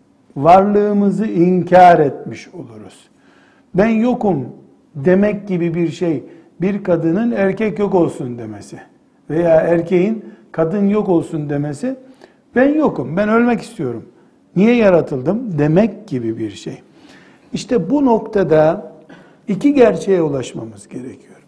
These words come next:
Birincisi, Allahu Teala'nın bu yaratma tarzını kabullenmemiz gerekir.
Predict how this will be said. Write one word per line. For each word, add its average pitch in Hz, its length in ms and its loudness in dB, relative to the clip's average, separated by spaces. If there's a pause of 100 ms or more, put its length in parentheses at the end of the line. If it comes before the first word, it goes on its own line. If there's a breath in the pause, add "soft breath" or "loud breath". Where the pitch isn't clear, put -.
Birincisi, 185 920 -2 (1080 loud breath)
Allahu 160 640 0
Teala'nın 202 1000 0
bu 226 80 0
yaratma 233 580 2
tarzını 196 680 -2
kabullenmemiz 240 1040 2
gerekir. - 560 -20